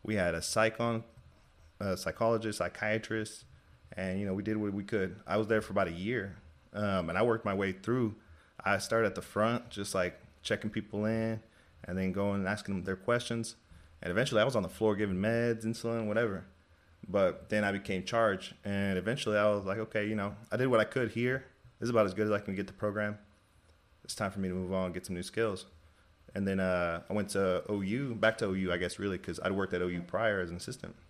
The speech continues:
And I was there for about two and a half years. Coming back to O U, uh, I got interviewed in Edmond. And so I got lucky. They gave me, me the job over some other people. And kinda, like they say, like,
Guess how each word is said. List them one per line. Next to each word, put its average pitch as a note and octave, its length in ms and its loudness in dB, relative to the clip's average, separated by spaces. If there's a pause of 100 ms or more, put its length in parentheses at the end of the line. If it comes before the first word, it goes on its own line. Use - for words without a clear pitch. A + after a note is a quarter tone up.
(800)
And G2+ 140 0
I G#2 60 4
was A#2+ 80 4
there G#2+ 100 4
for - 120 -6
about F2 160 -2
two A2 80 -2
and G2+ 60 0
a G2 40 0
half F#2+ 160 -4
years. G#2 360 -2 (1600)
Coming A2+ 260 4
back B2+ 220 4
to G#2 120 0
O G#2 140 2
U, F2+ 420 0 (560)
uh, G2 380 4
I G2 60 2
got G#2 120 6
interviewed G#2 380 2
in E2+ 80 -4
Edmond. G#2+ 340 -2 (560)
And G2+ 380 0
so G2 580 0 (640)
I F#2+ 100 0
got G#2 160 4
lucky. A2 260 2
They G#2+ 100 0
gave G#2+ 120 0
me, G#2+ 240 0
me G#2 160 2
the G#2+ 100 0
job A2+ 320 4
over G#2+ 460 -4 (180)
some A2+ 160 -4
other A2+ 160 0
people. B2 420 -6 (640)
And F#2+ 240 -8
kinda, G2+ 380 -2 (360)
like - 160 -10
they F#2 100 -10
say, A#2 200 -4
like, F#2 160 -8